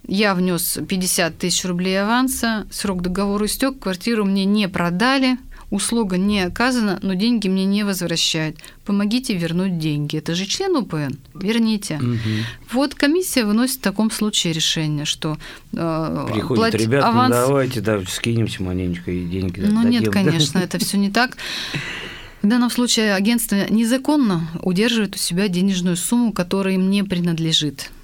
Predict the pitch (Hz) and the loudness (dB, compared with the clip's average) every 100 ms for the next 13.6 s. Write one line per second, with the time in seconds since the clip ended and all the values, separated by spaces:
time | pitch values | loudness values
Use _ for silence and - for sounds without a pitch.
0 | - 175 175 170 202 262 262 240 208 196 | -4 0 0 0 0 2 2 2 2 0
1 | 208 208 220 220 190 180 202 185 196 - | 0 2 2 2 2 2 0 0 0 2
2 | 247 233 202 185 170 - 175 165 139 147 | 4 4 2 -2 -4 -2 0 0 -2 -6
3 | - 190 214 196 165 165 196 196 180 170 | -4 -2 -2 0 0 0 0 0 0 0
4 | 175 180 180 175 - 170 160 143 - - | 0 2 0 0 0 0 0 -2 -6 -16
5 | - - - 247 294 294 233 262 262 - | -16 -16 -4 0 2 0 0 2 2 0
6 | 254 254 254 277 285 277 - 180 196 208 | 2 2 2 2 2 2 0 0 0 0
7 | 202 202 226 240 196 180 180 175 175 185 | 0 2 2 0 -2 -4 -2 0 0 0
8 | 190 190 - - 190 - 202 208 262 240 | 0 0 -2 -4 -2 -2 0 2 2 4
9 | 202 214 220 208 196 175 175 165 - - | 2 2 0 2 2 0 0 -2 -2 -2
10 | 170 160 - - - - 170 175 202 247 | -2 -4 -10 -12 -12 -4 -2 0 2 2
11 | 285 - 185 196 190 175 220 214 208 214 | 2 0 0 0 0 0 -2 0 2 2
12 | 214 180 175 180 180 - 190 196 - 185 | 2 0 0 0 0 0 0 2 0 -2
13 | - 277 285 269 - 165 | 2 4 4 2 0 0